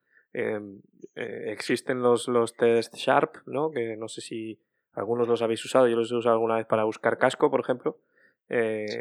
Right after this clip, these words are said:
Speaker 1: en los que se ve, pues eso, se les da tipo, tipo el Euro N cap para coches, pero para cascos. Pero creo que no son oficiales, o sea, que tú, tú para vender un casco en Europa necesitas,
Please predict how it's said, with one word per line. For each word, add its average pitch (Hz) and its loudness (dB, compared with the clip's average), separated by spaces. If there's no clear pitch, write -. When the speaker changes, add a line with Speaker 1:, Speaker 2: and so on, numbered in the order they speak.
Speaker 1:
en 113 -6
los 110 -4
que 107 -6
se 104 -4
ve, 110 -2
pues - -8
eso, 110 -10
se - -14
les 104 -4
da 104 -4
tipo, 117 2
tipo 117 0
el 113 0
Euro 113 2
N 110 -4
cap 113 -6
para 107 -6
coches, - -10
pero 113 -6
para 104 -6
cascos. - -8
Pero 104 -2
creo 113 -2
que 131 2
no 120 -2
son 104 -4
oficiales, 101 -2
o 107 -12
sea, - -14
que 113 -18
tú, 104 -18
tú 101 -10
para 98 -4
vender 101 -6
un 101 -8
casco 110 -4
en 110 0
Europa 113 0
necesitas, 113 -8